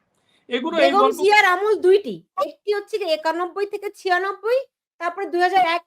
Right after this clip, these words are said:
Speaker 2: থেকে আবার দুই হাজার পাঁচ পর্যন্ত।
Speaker 1: একানব্বই থেকে ছিয়ানব্বই এর কথা বলছি, এবং তারপরে যখন বে-, আহ, বে-, বেগম জিয়া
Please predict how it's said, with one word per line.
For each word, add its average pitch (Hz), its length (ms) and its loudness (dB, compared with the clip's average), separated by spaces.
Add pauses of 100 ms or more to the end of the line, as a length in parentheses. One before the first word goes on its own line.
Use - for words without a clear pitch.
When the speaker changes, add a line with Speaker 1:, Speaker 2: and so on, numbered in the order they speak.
Speaker 2:
থেকে 339 180 -8
আবার 285 340 -2
দুই 262 120 -4
হাজার 233 340 -2 (480)
পাঁচ 202 340 -14
পর্যন্ত। - 420 -20
Speaker 1:
একানব্বই 285 460 -10
থেকে 294 240 -12
ছিয়ানব্বই 247 440 -6
এর 214 120 -2
কথা 196 220 -12
বলছি, 226 300 -10
এবং 233 200 -8
তারপরে 262 520 -2 (480)
যখন 247 420 -6 (1120)
বে-, 233 240 -2
আহ, 214 320 4
বে-, 196 160 2
বেগম 220 300 4
জিয়া 262 260 4